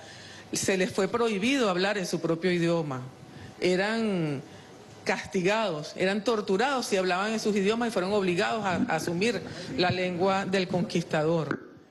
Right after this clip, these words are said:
Quienes vinieron también esclavizados, nuestros, mm, hermanos, nuestros ancestros de África, eran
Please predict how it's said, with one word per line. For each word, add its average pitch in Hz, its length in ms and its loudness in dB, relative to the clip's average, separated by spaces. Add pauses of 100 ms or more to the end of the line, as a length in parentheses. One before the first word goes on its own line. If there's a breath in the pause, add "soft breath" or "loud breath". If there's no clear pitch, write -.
(180)
Quienes 208 360 0
vinieron 240 720 2
también 196 480 0
esclavizados, 214 880 0
nuestros, 160 600 0
mm, 143 120 -2 (400 loud breath)
hermanos, 175 560 2
nuestros 175 300 2
ancestros 190 720 0 (340 loud breath)
de 180 380 2
África, 185 600 -2 (800 loud breath)
eran 233 460 2